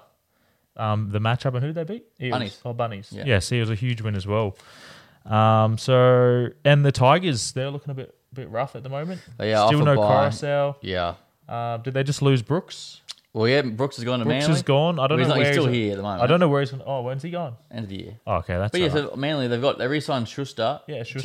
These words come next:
Speaker 2: Terry's
Speaker 1: Terry
Speaker 2: there,
Speaker 1: Evans.
Speaker 2: and now Brooks. Uh, I don't really know what they're doing.
Speaker 1: No idea. Those they don't know
Speaker 2: I think
Speaker 1: what
Speaker 2: he just
Speaker 1: they're
Speaker 2: wanted
Speaker 1: doing.
Speaker 2: it out of the Tigers. He was has had enough.
Speaker 1: I don't know that, um, Manly signing Brooks for four years though.
Speaker 2: Yeah,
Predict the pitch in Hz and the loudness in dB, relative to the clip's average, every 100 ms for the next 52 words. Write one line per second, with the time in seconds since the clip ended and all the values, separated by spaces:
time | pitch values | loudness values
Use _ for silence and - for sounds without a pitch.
0 | 139 135 110 120 117 113 127 120 120 117 | -2 -2 -2 0 2 0 -4 -4 -4 -4
1 | 113 107 101 107 - - 101 - 95 85 | -4 -6 -6 -10 -10 -12 -10 -8 -10 -10
2 | 90 57 - - - 117 120 123 123 117 | -12 -12 -14 -18 -16 -2 2 4 6 6
3 | 110 113 107 101 101 - - - 113 120 | 4 2 2 2 0 -2 -10 -4 0 2
4 | 113 135 117 - 107 95 95 95 87 - | 4 4 4 2 2 0 -2 -6 -8 -8
5 | 90 90 92 - 92 92 - _ 87 92 | -6 -6 -12 -14 -14 -14 -18 _ -18 -16
6 | - - _ _ 110 127 151 139 123 - | -16 -18 _ _ -6 -4 -6 -4 -4 -4
7 | 113 104 98 98 110 117 113 - 107 107 | -4 -4 -6 -4 0 2 2 0 0 0
8 | 104 95 110 - 107 - 104 101 120 113 | 0 -2 -6 -4 -8 -4 -4 -4 -8 -10
9 | 95 110 - _ _ 127 131 | -10 -10 -14 _ _ -4 -2